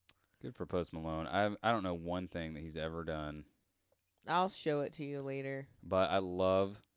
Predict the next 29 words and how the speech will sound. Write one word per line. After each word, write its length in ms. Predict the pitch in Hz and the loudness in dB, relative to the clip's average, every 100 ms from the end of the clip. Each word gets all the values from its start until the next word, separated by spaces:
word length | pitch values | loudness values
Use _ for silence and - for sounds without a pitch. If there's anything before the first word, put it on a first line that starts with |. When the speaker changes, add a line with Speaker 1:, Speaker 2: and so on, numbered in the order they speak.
| - | -10
Speaker 1:
the 80 | - | -6
fact 560 | - 90 85 - - | 2 4 4 0 -8
that 160 | 90 80 | -6 0
that 240 | 90 85 | 0 0
dude 400 | 85 87 90 90 - | -2 -2 -2 -4 -8
is 180 | 90 85 | -12 -6
like, 360 | 80 78 - _ | -6 -6 -8 _
"These 380 | 98 92 113 131 | -12 -4 -2 0
are 100 | 104 | 0
my 140 | 95 90 | 0 -2
multiple 480 | 90 92 - 95 | -2 -2 -2 -6
face 280 | - 92 85 | 0 0 0
tattoos, 680 | - 82 - 82 78 78 76 | 0 -2 -2 -4 -4 -4 -6
and 80 | 85 | -6
Speaker 2:
Mm-hmm. 140 | 85 | -2
Speaker 1:
I 220 | 87 92 95 | 0 2 2
am 440 | 95 85 80 80 _ _ _ | -2 -6 -10 -12 _ _ _
twenty-three," 1120 | - - 98 95 92 - 101 92 104 127 143 143 | -14 -4 -2 -2 -4 -4 -4 -2 0 0 -2 -2
I 120 | 131 | -2
think 220 | 147 139 | -2 -4
he 180 | 156 143 | -2 0
is. 320 | 147 143 - _ - - - - - _ - | 2 0 -4 _ -20 -20 -20 -20 -20 _ -12
And 100 | 92 | -4
he's 80 | 101 | 2
Speaker 2:
I 80 | 190 | 4
Speaker 1:
like, 80 | 220 | 6
Speaker 2:
like 240 | 143 143 | 4 2
him. 260 | 143 135 139 | -2 -4 -8
Speaker 1:
"Yeah, 380 | 85 87 76 | -8 -6 -6